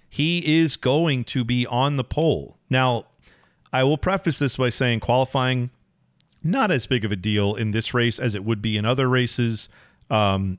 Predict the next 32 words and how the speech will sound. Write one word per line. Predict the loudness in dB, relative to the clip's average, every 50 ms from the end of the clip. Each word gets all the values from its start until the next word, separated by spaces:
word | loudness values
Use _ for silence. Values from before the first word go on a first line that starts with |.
| _ -2
any | -2 0 0 0
type | 0 0 0
of | 0 -2
endurance | -2 -2 0 0 0 0 0 -2 -2
racing, | -2 -2 0 0 -2 -2 0 -2 -2 -2
the, | -4 -4 -4
the | -4 -6 -6
qualifying, | -4 0 0 2 2 0 0 0 0 0 0 0 0 -2
while | -2 0 0 2 2 2
it | 0 0
does, | 0 0 0 0 0 -2 -4 -4
it, | -6 -8 -8 -4
qualification | -2 0 0 0 -2 -4 -2 -2 -2 0 0 2 2 0
certainly | 0 -2 -4 -2 0 0 0
matters. | 2 0 0 0 0 0 -2 -4 -6 -10 -12 -16 -20 -20 -20 -20 _ _ _ _ _ _
You | -2 0 0
know, | 2
you're | 2 2 2
gonna | 2 2 0
be | 0 0
separated | 0 0 0 0 2 2 2 2 2
at | 0 0
the | -2
starting | -2 0 0 0 2 2 2
line | 2 2 2 2 2
by | 2 2 2 2 2
less | 2 2 0 0 0 0
than | -2 -2 -2
three | 0 0 0
or | 0
four | 2 2 0 0
seconds, | 0 0 -2 0 0 0 -2 -2 -2